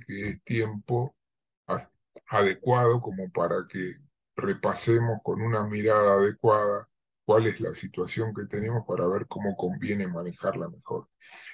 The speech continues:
Esto es un poco lo que queremos hacer con el libro, el proceso articulado de instalar un nuevo debate que permita trabajar sobre el conflicto y que permita que el proceso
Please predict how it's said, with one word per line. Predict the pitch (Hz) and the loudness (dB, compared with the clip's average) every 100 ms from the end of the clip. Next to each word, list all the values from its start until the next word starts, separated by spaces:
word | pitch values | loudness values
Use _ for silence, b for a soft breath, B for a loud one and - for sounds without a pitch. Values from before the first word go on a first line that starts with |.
| B _ - | B _ 2
Esto | 131 123 110 | 4 4 0
es | - | -2
un | 90 85 | -4 -2
poco | 110 113 110 92 | 2 2 2 -2
lo | 78 82 | -2 -4
que | 78 | -6
queremos | 87 98 98 87 | -4 -2 -4 -6
hacer | 87 - 92 - | -8 -2 -2 -2
con | - 82 | -4 -4
el | 85 | -4
libro, | 95 101 92 87 - _ _ _ _ | -4 -4 -4 -6 -8 _ _ _ _
el | - - | -12 -8
proceso | 85 85 104 - 98 | -6 -4 -4 0 -2
articulado | - - - 95 107 104 92 | -2 -10 -6 0 2 2 0
de | 92 | -6
instalar | 85 - 101 107 104 | -8 -2 2 2 2
un | 95 98 | 0 -2
nuevo | 113 120 120 113 | 0 2 2 2
debate | 113 120 123 123 - 135 - _ _ _ _ _ | 2 2 2 0 -2 -4 -4 _ _ _ _ _
que | - | -10
permita | 87 113 127 165 139 - 127 139 _ _ _ _ _ _ _ | -6 -2 2 2 2 0 -2 -2 _ _ _ _ _ _ _
trabajar | - 92 92 - 131 123 | -2 0 0 2 2 2
sobre | - 127 131 | 2 2 2
el | 143 | 0
conflicto | 139 123 110 - 160 135 - 123 131 - _ _ _ _ _ _ _ _ - | 0 -2 -2 -4 -4 -4 -4 -2 -2 -4 _ _ _ _ _ _ _ _ -14
y | 90 - | -12 -8
que | 95 | -8
permita | - 117 143 160 127 120 110 - - | 0 2 4 2 0 -4 -6 -6 -8
que | 104 | -4
el | 104 98 | -2 -4
proceso | - 107 104 - 160 127 - 113 104 123 | -2 -2 0 2 2 2 -2 -2 -4 -6